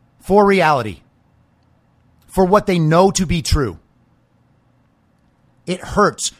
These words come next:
too much to think about all the things that you have said about other people to ever consider that they might be right. I've already had that reckoning, guys.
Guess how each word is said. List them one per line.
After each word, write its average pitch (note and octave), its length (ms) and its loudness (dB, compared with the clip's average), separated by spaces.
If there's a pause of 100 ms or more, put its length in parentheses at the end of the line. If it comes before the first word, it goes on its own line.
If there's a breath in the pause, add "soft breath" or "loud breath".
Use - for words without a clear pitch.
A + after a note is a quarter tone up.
(120)
too A#3+ 260 0
much G3+ 460 2 (180 soft breath)
to E3+ 100 -6
think B3 360 -2
about C3 400 0
all B3+ 260 4
the C4 140 0
things A3+ 320 -2
that C#3+ 160 -2
you G#3+ 180 0
have A3 140 2
said D3+ 420 -2 (180 loud breath)
about D3+ 360 0
other A3+ 280 0
people - 480 -6 (1700)
to G3+ 200 0
ever A3 200 2
consider A3 680 2 (800)
that F#3 200 -2
they F#3 140 2
might E3+ 240 2
be D#3 100 -2
right. A#2+ 300 -4 (1300)
I've A3 160 0
already C4 220 6
had G#3+ 260 2
that B3 160 2
reckoning, F3+ 400 0
guys. E3+ 500 2